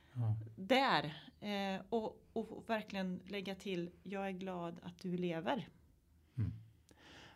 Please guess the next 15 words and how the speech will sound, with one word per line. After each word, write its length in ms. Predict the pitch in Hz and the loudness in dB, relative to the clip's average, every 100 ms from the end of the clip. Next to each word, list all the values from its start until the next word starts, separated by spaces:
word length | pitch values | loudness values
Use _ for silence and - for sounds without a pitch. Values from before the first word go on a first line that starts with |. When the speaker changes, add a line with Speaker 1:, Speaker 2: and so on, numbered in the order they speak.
| - | 2
Speaker 1:
Ja, 80 | 127 | 6
det 60 | 202 | 8
Speaker 2:
Det, 180 | 240 | 8
det 220 | 220 233 269 | 8 8 8
krävs 420 | 339 247 175 196 | 10 10 8 4
ju 40 | |
faktiskt 320 | 180 151 165 | 2 0 0
inte 300 | 175 175 175 | 0 0 0
en 120 | 156 156 | 0 0
endaste 460 | 156 151 151 165 | 0 -2 -2 -2
resurs, 540 | 160 156 156 - - - | -2 -2 -2 -2 -4 -4
eh, 260 | 165 143 160 175 - - - - - - - - | -2 -2 -4 -6 -10 -12 -14 -12 -12 -10 -12 -12
budget 640 | - 185 175 143 123 - | -12 -2 0 0 -4 0
alls 280 | 196 339 - | 4 6 6
det, 140 | - | 2